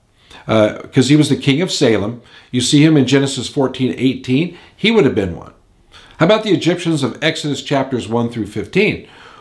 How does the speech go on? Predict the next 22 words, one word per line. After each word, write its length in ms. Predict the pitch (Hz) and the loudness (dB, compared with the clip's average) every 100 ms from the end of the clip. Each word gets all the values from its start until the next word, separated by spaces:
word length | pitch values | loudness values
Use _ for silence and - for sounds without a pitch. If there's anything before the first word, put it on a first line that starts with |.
| - | -14
who 140 | - 143 | 4 6
may 240 | 127 160 | 8 6
have 140 | 202 - | 2 0
followed 520 | 160 160 160 151 - | 2 4 4 0 -2
after 360 | 139 175 208 | -2 0 -2
God 340 | 139 127 120 123 | 0 2 2 0
because 380 | 127 123 107 104 | 0 0 -2 -2
of 40 | |
the 80 | 123 | -2
plagues? 640 | 170 247 95 - - - _ _ _ _ _ _ _ _ _ _ | 0 0 0 -6 -12 -14 _ _ _ _ _ _ _ _ _ _
Could 120 | 101 | -2
have 80 | 120 | 2
happened. 520 | 170 202 202 151 117 | 4 4 4 2 2
They, 160 | 107 135 | 4 4
if 320 | 151 131 123 | 4 2 4
there's 180 | 135 127 | 6 6
any 160 | 156 160 | 6 6
of 80 | |
them 160 | 143 156 | 4 4
that 180 | 156 123 | 2 2
did 180 | 151 147 | 0 2
that, 340 | 185 202 - | 2 0 -6